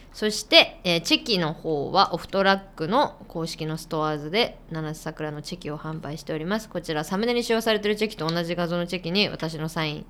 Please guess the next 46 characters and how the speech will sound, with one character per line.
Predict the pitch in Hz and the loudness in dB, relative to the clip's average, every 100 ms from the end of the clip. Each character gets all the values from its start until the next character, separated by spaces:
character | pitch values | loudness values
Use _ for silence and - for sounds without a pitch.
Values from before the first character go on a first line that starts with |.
| - | 0
と | 214 - - - - | 0 0 -8 -20 -6
落 | 220 - 220 | -6 2 4
書 | 214 | 4
き | 214 | 8
が | 226 - - | 8 8 4
つ | - 165 | -10 -8
い | 151 | -6
て | 147 | -6
い | |
る | 147 | -6
も | 151 156 | -6 -6
の | 151 | 0
で、 | 208 - - - - | 2 2 -4 -20 -16
オ | 170 | -14
フ | - | -6
ト | 165 | -4
ラ | 156 | -4
ッ | 151 | -6
ク | - 139 | -10 -2
は | 170 | -2
こ | - 160 | -2 -6
の | 156 | -4
チ | 214 | -4
ェ | |
キ | 214 | 0
の | 180 | 2
売 | 175 | 4
り | |
上 | 208 | 4
げ | 208 | 4
だ | 208 | 2
け | 214 | 4
で | 277 - - | 4 4 0
成 | 151 | -6
り | 156 | -4
立 | 165 | -4
っ | 147 | -6
て | - | -6
い | 139 165 | -4 2
る | 220 - - - | 0 0 -12 -10
と | 165 | -6
ん | 151 | -4
で | 147 | -4
も | 151 | -2
な | 170 | 2
い | 226 | 2